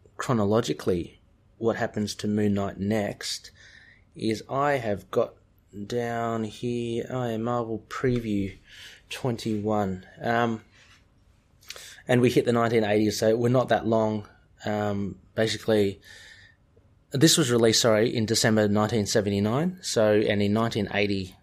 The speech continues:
we have Moon Knight, um, his own solo title. So it's not long, um,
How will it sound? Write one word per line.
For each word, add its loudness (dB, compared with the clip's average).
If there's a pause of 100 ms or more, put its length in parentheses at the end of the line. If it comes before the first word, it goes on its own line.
we -8
have -4
Moon 0
Knight, -4
um, -6 (120)
his -6
own -2
solo 2
title. 0 (480)
So 4
it's 0
not 0
long, -2
um, -6